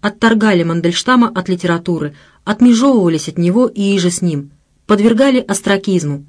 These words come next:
Одни делали это убеждённо, со всею страстью своего темперамента, другие — через горечь и боль. Мандельштам осунулся, стал сплошным комком нервов, страдал одышкой. Жена Надежда Яковлевна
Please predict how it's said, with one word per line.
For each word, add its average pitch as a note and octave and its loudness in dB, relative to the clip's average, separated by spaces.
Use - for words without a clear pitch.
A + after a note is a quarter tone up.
Одни A#3 6
делали A3+ 2
это F3+ 0
убеждённо, G#3 0
со - -2
всею C4+ 2
страстью F#3+ -2
своего E3 -2
темперамента, G#3+ 0
другие — G#3 2
через F3 0
горечь F#3+ -2
и D#3 -4
боль. C#3+ -6
Мандельштам B3+ 4
осунулся, G3+ 0
стал B3 -2
сплошным A#3 2
комком A3 2
нервов, E3 -2
страдал F#3 0
одышкой. D#3+ -4
Жена G3+ 2
Надежда F#3 2
Яковлевна G3+ 0